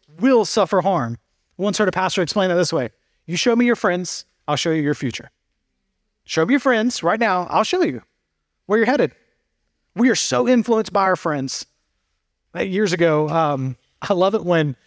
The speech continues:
uh, the work, and I, I believe that the, the world of science reveals God's world the more that the world of science studies it. Uh, years ago, scientists were trying to decide why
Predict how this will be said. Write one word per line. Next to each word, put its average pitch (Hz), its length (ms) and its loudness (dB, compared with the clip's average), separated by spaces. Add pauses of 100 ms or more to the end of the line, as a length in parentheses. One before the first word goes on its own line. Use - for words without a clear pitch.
(280)
uh, 170 120 2
the 156 120 2
work, 175 240 0
and 160 120 0
I, 160 220 -2
I 175 60 0
believe 170 320 2
that 147 160 -2
the, 139 280 0 (220)
the 143 100 -2
world 165 360 0
of 143 100 0
science 165 460 0
reveals 147 960 -2 (340)
God's 139 380 0
world 147 340 2
the 143 60 -2
more 151 280 0
that 139 280 -2 (160)
the 151 80 -4
world 151 180 0
of 139 60 -2
science 143 320 -4
studies 151 360 0
it. 170 180 -2 (220)
Uh, 143 100 -2
years 170 280 0
ago, 170 240 2
scientists 165 460 0
were 156 100 -2
trying 165 300 0
to 156 100 2
decide 151 440 -2
why 156 420 0